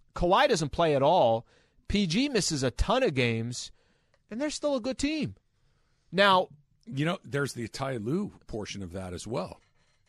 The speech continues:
Speaker 1: That's right.
Speaker 2: Ty Lue and Kyrie
Speaker 1: That's
Speaker 2: seem
Speaker 1: right.
Speaker 2: to work pretty well together.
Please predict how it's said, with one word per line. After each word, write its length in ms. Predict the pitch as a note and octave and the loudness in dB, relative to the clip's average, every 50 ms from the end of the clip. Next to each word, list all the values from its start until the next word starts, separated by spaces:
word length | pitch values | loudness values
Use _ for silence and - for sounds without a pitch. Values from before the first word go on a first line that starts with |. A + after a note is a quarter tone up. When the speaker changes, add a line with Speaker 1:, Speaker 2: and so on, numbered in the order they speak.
| _ | _
Speaker 1:
That's 120 | - - - | -10 -4 0
right. 260 | C3 C#3 D#3 D3+ - _ _ _ _ _ _ _ | 2 2 2 0 -2 _ _ _ _ _ _ _
Speaker 2:
Ty 220 | - A#2+ C3+ D#3+ | -8 -6 -4 -4
Lue 340 | E3+ D#3 D#3 F3 G3 G3+ F3+ D3+ | -2 0 0 2 2 2 2 0
and 120 | B2+ G#2+ | -2 -4
Kyrie 460 | - C#3+ D3 C#3+ C3+ D3 E3+ G3 F3+ | -4 -4 -4 -2 -2 0 0 0 0
Speaker 1:
That's 120 | D#3 - - | 0 0 2
Speaker 2:
seem 100 | - D3 | 4 4
Speaker 1:
right. 120 | D3+ D#3 | 4 4
Speaker 2:
to 60 | D3 | 2
work 200 | C3 D#3+ E3+ - | 0 -2 -4 -2
pretty 200 | - - E3+ E3+ | -2 -2 -2 -2
well 220 | C#3+ C#3 D#3 G3 G#3 | 0 -2 -2 -4 -4
together. 380 | D3 G#2 G#2 F2+ E2 E2 - | -6 -6 -8 -8 -8 -10 -12